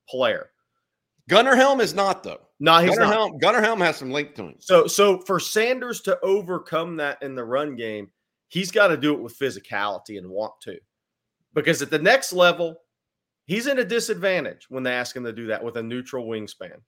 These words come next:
Speaker 1: So you have to really attack it with want to and physicality to overcome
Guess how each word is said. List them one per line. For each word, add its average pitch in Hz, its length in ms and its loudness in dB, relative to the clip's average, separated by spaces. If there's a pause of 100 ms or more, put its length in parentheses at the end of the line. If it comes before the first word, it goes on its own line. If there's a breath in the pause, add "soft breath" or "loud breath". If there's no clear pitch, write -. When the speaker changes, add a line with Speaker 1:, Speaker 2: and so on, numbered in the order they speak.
(220)
Speaker 1:
So 143 200 -4
you 165 260 -4
have 196 240 0
to 131 120 -8
really 165 460 -4
attack 143 420 -4
it - 100 -16
with 120 160 -14
want 139 360 -4
to 143 180 -10
and 117 120 -12
physicality 131 1000 -6 (220 soft breath)
to 139 180 -6
overcome 147 840 0